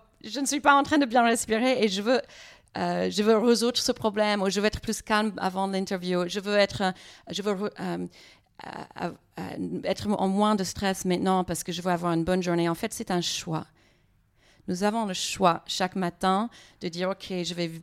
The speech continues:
bien vivre, hein, je vais bien vivre cette journée qui est un cadeau pour moi. » Et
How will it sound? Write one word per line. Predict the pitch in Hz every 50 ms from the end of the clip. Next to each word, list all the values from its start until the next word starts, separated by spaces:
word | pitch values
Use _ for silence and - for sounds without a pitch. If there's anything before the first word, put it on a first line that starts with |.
| _
bien | - 175 180 190 214 226
vivre, | 202 202 196 208 233 247
hein, | 220 220 - -
je | - 190 180
vais | 175 175 165
bien | 170 170 185 185 196 190 196 - -
vivre | 170 180 175 160
cette | - - - - 208 185 185 -
journée | 170 170 175 170 170 170 190 226 -
qui | - - - 185 175 165 165
est | 160 160
un | 151 147
cadeau | 151 - 170 165 160 170 160
pour | 160 - 160 156
moi. » | 160 156 156 190 247 285 _ _ _ _ _ - - - - - - _ _ _ _ _ -
Et | 180 185 180 185 180 180 175 175 175 175 185 -